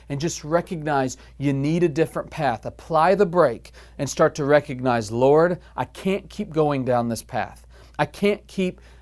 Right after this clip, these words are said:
I can't keep stewing about it. Uh, Lord, I can't keep just worrying endlessly about this. It's not doing any good. I, I can't keep getting angry. I can't keep self-medicating.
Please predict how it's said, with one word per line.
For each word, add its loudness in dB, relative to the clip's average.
I -2
can't -4
keep -8
stewing 0
about -8
it. -20
Uh, 2
Lord, 6
I 4
can't -4
keep -6
just -6
worrying 2
endlessly -2
about 0
this. -8
It's 0
not 4
doing 2
any 0
good. 0
I, 4
I 4
can't -2
keep -4
getting 0
angry. 0
I 2
can't -4
keep -8
self-medicating. -2